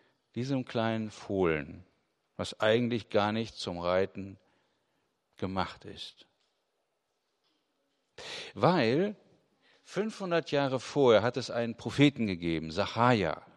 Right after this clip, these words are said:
Und der hatte schon sehr viel von dem Kommen des Messias geredet. Überhaupt die Propheten im Alten Testament hatten immer wieder und immer mehr von dem König gesprochen, der kommen soll.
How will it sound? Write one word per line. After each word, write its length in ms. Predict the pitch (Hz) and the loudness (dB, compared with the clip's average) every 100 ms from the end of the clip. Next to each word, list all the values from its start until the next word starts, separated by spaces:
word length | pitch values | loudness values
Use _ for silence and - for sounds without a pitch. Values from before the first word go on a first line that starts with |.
| _ _ _ _ - - - - | _ _ _ _ -20 -20 -14 -6
Und 240 | 135 - | -4 6
der 440 | 196 151 127 185 180 - - | 8 10 10 8 4 -6 -4
hatte 220 | 165 139 | -2 -2
schon 240 | - 131 | -2 -4
sehr 360 | 107 120 180 196 | 0 4 6 6
viel 380 | - 151 147 131 | 2 -2 0 0
von 180 | 131 123 | -2 -2
dem 180 | 117 | -4
Kommen 420 | - 143 147 147 127 | 0 4 4 4 0
des 200 | 120 123 | -2 -4
Messias 640 | 113 - 135 139 123 - | -4 -4 0 0 0 0
geredet. 640 | 120 131 143 87 - - - _ | 2 6 4 2 -4 -12 -20 _
Überhaupt 400 | 131 180 233 - | 2 4 4 4
die 80 | 104 | 0
Propheten 540 | - 98 - 95 - | 2 0 2 0 0
im 140 | 92 90 | -2 2
Alten 280 | 87 90 87 | 2 2 -4
Testament 640 | 90 - 90 87 78 - - - - | -6 -4 -4 -4 -6 -10 -18 -10 -4
hatten 220 | 110 - | -2 6
immer 600 | 160 185 185 170 151 131 | 10 10 10 6 4 6
wieder 260 | 127 107 | 4 6
und 100 | 104 | 6
immer 360 | - 208 196 180 | 4 0 2 0
mehr 420 | 170 165 117 87 - - - _ - | 4 6 6 4 0 -20 -20 _ -10
von 200 | - 117 | -2 2
dem 240 | 123 113 | 2 0
König 460 | - 185 185 175 - | 6 8 8 4 0
gesprochen, 580 | 139 - 123 120 131 123 | -2 0 4 4 4 0
der 120 | 123 | 0
kommen 420 | - 113 104 90 | 2 -2 -2 -2
soll. 340 | 85 76 80 | 0 0 -2